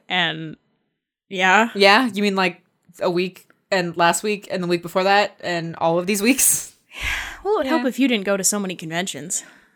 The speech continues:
Speaker 2: Fair? That's a fair criticism.
Speaker 1: Yeah. <laughs> But hey there,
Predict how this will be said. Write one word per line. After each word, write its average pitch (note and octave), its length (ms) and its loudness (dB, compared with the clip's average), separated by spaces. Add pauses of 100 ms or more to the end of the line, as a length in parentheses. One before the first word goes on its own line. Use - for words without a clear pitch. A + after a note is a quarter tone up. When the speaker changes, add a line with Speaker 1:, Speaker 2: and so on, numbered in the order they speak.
Speaker 2:
Fair? - 640 0 (460)
That's D#4 160 -8
a A#3 40 -6
fair G3 200 -2
criticism. F#3 480 -8 (100)
Speaker 1:
Yeah. - 140 -8 (300)
<laughs> C4+ 100 -12 (760)
But B3+ 200 4
hey D4 180 6
there, G#3 300 4